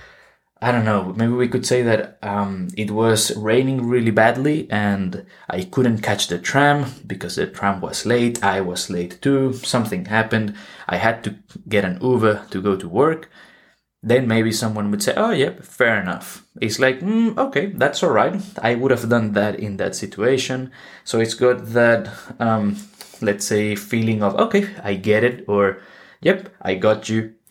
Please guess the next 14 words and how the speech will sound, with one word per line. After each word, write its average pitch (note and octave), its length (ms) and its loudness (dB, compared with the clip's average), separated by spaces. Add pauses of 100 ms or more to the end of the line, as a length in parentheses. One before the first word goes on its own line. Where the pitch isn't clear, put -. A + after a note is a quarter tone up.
(160)
So G2+ 600 -2
again, A2+ 360 0
very A#2 320 4
common. F#2+ 360 -6 (920)
Uh, G#2+ 240 2
fair A#2 320 2
enough. - 380 -6 (1040)
Now C3+ 340 2
some C3+ 540 -2
honorable C3 500 2
mentions, A#2 680 -2
and G2+ 140 0
I've G2+ 140 -6
got C3 280 0